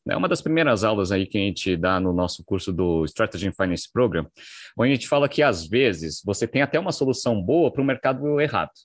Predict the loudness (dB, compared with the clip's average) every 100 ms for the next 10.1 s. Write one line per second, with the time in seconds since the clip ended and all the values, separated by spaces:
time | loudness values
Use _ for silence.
0 | _ -6 -2 0 0 0 0 -2 -2 0
1 | 0 0 0 0 2 2 2 -2 -6 -4
2 | 0 4 4 2 -4 _ _ _ -2 0
3 | -2 -2 -2 -2 0 0 0 0 -2 -4
4 | -4 -2 -2 -2 0 0 0 -2 _ 0
5 | 2 0 -2 0 0 -2 -2 -4 -2 -2
6 | -2 -6 -6 -2 0 0 -2 -4 -2 -2
7 | -2 0 2 2 0 -2 -4 -6 -6 -4
8 | 0 0 0 0 -2 -2 -4 -2 0 0
9 | -2 -2 0 0 2 0 -2 -4 -4 -4